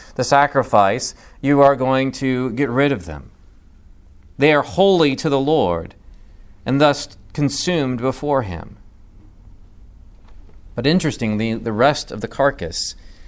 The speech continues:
has a different fate. Go ver-, look at verse fourteen. "But the flesh of the bullock and his skin and his dung thou shalt burn with fire outside the camp. It is a sin offering."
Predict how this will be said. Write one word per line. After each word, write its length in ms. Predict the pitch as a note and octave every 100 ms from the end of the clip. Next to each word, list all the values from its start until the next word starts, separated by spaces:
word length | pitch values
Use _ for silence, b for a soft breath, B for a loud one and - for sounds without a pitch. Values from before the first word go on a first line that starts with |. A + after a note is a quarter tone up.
| b b b -
has 120 | D3
a 60 |
different 320 | B2+ B2 B2 -
fate. 480 | - A#2 - - - - - - - - - - -
Go 120 | G#2+ A#2
ver-, 220 | A2+ B2+
look 140 | B2 A#2
at 80 |
verse 200 | G2+ G#2
fourteen. 640 | - A2+ A2 - A#2+ G#2 F#2+
"But 140 | -
the 60 | G2+
flesh 480 | - - C#3 C#3 B2
of 60 |
the 80 | G#2
bullock 400 | A#2 C3 G2+ G2
and 140 | A2
his 120 | G#2+ -
skin 300 | - C3+ A2+
and 120 | G2
his 120 | F2+
dung 400 | F#2+ B2 G2+ F#2+ - B B B B
thou 100 | A2+
shalt 380 | B2+ F#2+ -
burn 480 | - A#2+ C3+ A2 G2+
with 180 | F#2+ G2
fire 600 | - C3+ B2 G#2+ G#2 - -
outside 580 | A2+ A2 - - D3+ C3+
the 60 | F#2+
camp. 460 | - E2 D#2+ - - - - - - - - - - - -
It 100 | A#2+
is 160 | G#2+
a 60 | F#2
sin 280 | - C#3 A2+
offering." 440 | E2 - - -